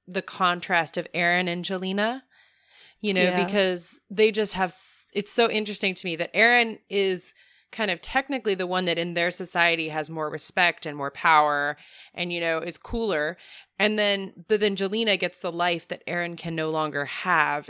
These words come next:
Speaker 1: inside the Peacekeepers. And also just Erin's smile when she sees Jelena in nerv, it's like, uh, it gets me every single time,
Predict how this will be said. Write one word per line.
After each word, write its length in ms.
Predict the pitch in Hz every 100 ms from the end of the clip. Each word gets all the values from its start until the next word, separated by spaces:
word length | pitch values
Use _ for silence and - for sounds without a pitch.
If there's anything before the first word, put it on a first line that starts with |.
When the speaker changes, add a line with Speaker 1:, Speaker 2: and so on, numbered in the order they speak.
| -
Speaker 1:
inside 560 | 170 165 - 156 151
the 60 | 160
Peacekeepers. 760 | - 175 - 165 165 160 156 -
And 140 | 202
also 280 | 240 247 262
just 260 | 247 233 - - - - - _ _
Erin's 420 | 240 269 277 247
smile 600 | - 190 165 175 190 190
when 140 | 196 175
she 180 | 208
sees 300 | 196 196 180
Jelena 500 | - 190 170 175 185
in 240 | 175 170 165
nerv, 500 | 151 160 190 202 196
it's 300 | - - -
like, 320 | 208 196 - _ -
uh, 320 | 170 196 190 190
it 140 | 190
gets 260 | 196 196 214
me 100 | 208
every 240 | 180 185
single 320 | 185 185 170
time, 600 | 165 160 151 147 147 160